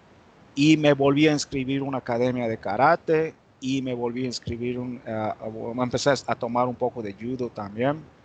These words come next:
Y, ah,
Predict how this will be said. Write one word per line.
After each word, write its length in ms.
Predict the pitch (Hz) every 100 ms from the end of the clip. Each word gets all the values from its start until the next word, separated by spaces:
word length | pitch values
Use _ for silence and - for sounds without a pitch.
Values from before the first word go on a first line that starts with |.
| _ _ _ _ _ _ _ _ _ _ _ _ _ _ _ _ _
Y, 240 | 117 120 117
ah, 600 | 117 113 110 110 104